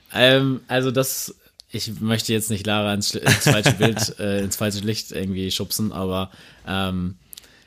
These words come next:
Speaker 1: das ist jetzt ja nicht so, dass wir darauf keine Lust hätten.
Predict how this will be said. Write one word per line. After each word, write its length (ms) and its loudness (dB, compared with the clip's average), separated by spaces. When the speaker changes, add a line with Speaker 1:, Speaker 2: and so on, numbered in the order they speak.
Speaker 1:
das 200 -2
ist 120 2
jetzt 240 4
ja 120 4
nicht 160 2
so, 260 4
dass 240 2
wir 140 4
darauf 260 2
keine 220 -2
Lust 360 -2
hätten. 240 -4